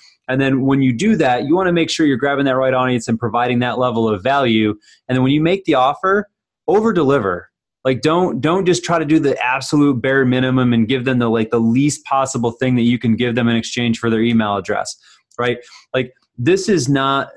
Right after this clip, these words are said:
the finish line. This is the beginning of a journey that you're gonna be taking somebody on that's gonna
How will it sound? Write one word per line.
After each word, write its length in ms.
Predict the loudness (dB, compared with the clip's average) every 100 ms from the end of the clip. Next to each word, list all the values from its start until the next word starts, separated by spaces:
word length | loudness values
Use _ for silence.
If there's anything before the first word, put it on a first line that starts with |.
| -8
the 160 | -4 -4
finish 420 | -2 0 0 -2
line. 300 | -2 -2 -2
This 200 | -2 0
is 180 | 0 0
the 100 | 0
beginning 640 | 0 0 0 2 2 2
of 100 | 0
a 80 | -2
journey 480 | -4 -2 0 0 0
that 120 | 0
you're 160 | 0 0
gonna 200 | 0 0
be 180 | -2 -2
taking 420 | -2 -2 0 -2
somebody 460 | -2 0 0 0
on 240 | 0 0 0
that's 160 | -2
gonna 240 | -2 -4